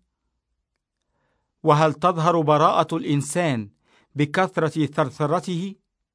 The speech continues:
هل يسكت كلامك الفارغ السامعين؟ وعندما تسخر، أفليس من يخجلك؟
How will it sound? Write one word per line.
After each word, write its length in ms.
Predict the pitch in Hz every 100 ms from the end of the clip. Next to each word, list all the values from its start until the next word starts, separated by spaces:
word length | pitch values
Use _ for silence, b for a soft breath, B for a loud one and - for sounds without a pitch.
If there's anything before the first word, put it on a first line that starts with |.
| _ _ _ _ _ _ _ _ _ _ _
هل 300 | - 156 160
يسكت 380 | 190 - 208 185
كلامك 680 | 170 - 156 175 190 185 175
الفارغ 640 | 151 147 165 180 185 151
السامعين؟ 840 | 151 - 147 143 143 139 175 202 202 _ _ _ _ _ _ _ _ _ _ _ _ _ -
وعندما 540 | 151 147 160 180 175
تسخر، 580 | - 185 - 139 117 - _ _ _ _ _ _ _ _ 151
أفليس 440 | 143 165 175 -
من 220 | 160 165
يخجلك؟ 720 | 170 151 127 143 180 185 _